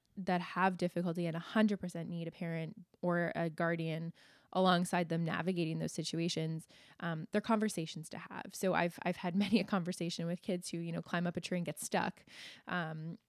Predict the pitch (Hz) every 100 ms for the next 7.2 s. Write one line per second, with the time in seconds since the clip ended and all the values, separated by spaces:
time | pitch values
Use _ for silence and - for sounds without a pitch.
0 | - 185 160 165 180 - 180 165 170 160
1 | 165 170 165 165 160 185 175 196 175 -
2 | 170 165 165 165 165 - - _ _ -
3 | 185 165 196 208 185 180 170 175 165 160
4 | 165 175 190 190 - 180 175 165 165 160
5 | 160 - - 180 254 - 180 175 170 170
6 | 170 - - 170 156 151 - - - -
7 | - 196